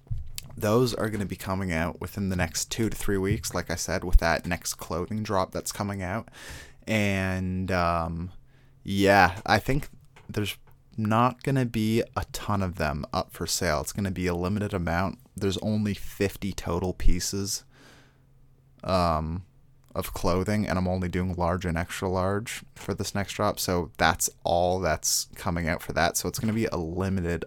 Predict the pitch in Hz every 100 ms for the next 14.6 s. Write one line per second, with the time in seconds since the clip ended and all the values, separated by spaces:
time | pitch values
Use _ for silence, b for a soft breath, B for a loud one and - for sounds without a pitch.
0 | - 85 76 69 50 - - - - -
1 | - - B B B B B - 80 80
2 | - 78 67 - - 82 82 82 - -
3 | 98 98 90 90 90 90 - - - -
4 | - - - - - - - B B B
5 | - - 123 107 92 - 90 101 80 60
6 | - 67 62 - - 58 - - 82 60
7 | - - - B B B B B B B
8 | - 131 147 117 69 87 B B B B
9 | - - - - 117 123 123 113 104 139
10 | 220 202 107 90 80 85 123 117 104 101
11 | 90 - - 98 92 87 80 - 90 82
12 | 80 110 - - - 92 92 92 - 85
13 | 80 - 85 87 104 95 80 90 101 -
14 | 90 87 85 82 80